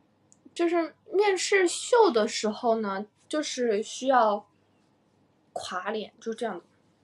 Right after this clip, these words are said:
就是面无表情，然后就是有点养成习惯了，所以说我有时候面部放松起来的时候就很凶。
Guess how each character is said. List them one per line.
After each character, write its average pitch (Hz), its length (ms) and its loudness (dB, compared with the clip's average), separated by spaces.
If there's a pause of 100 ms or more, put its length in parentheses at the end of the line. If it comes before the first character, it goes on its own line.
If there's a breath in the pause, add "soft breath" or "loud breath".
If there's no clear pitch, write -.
(1600 soft breath)
就 269 100 -6
是 269 360 0 (420)
面 285 260 -2
无 220 140 -4
表 214 220 0
情， 185 420 -10 (580 loud breath)
然 370 100 8
后 403 360 4
就 415 180 0
是 415 160 4
有 359 140 6
点 370 140 0
养 285 140 2
成 311 220 -2
习 233 300 -6
惯 285 420 2
了， 240 100 2
所 294 200 -4
以 302 40 -2
说 294 140 -4
我 247 220 4
有 226 180 0
时 247 140 -4
候 247 40 0
面 277 280 -4
部 269 120 -6
放 262 320 -2
松 262 220 -10
起 277 240 -6
来 202 160 -2
的 220 100 -4
时 226 160 -10
候 220 220 -6
就 233 160 -6
很 220 220 -14
凶。 - 420 -10